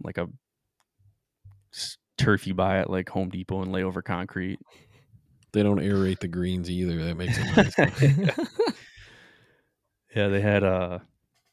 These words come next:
Speaker 1: they have, like, they, it's, like,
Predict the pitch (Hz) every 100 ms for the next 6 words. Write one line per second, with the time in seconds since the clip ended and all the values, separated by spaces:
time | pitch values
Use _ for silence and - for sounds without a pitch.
0 | _ _ _ _ _ _ _ _ _ _
1 | - 107 101 95 - - _ _ 110 107
2 | 101 - 98